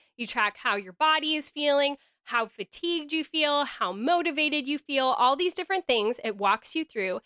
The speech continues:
And then it gives you suggestions for that specific day of your cycle. It tells you, "On this day of your cycle, you're most likely feeling like this. You most likely have this amount of energy. This is a really good supplement that you could take to help you combat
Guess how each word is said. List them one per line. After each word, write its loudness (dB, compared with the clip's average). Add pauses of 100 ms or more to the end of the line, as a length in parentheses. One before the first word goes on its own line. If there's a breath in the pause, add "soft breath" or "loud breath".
(320)
And 4
then 6
it 2
gives 0
you 0
suggestions 0
for 0
that 0
specific -4 (140)
day 4
of -2
your 2
cycle. -4 (300)
It 2
tells 0
you, -4
"On 0
this -2
day 0
of -4
your -2
cycle, 0
you're -4
most 0
likely -2
feeling -6
like -2
this. 0 (260)
You 0
most 4
likely 0
have -2
this 0
amount 2
of 0
energy. 2 (280)
This 2
is 0
a 2
really 0
good 4
supplement 0
that 2
you -2
could -6
take -2
to 0
help -2
you -6
combat 2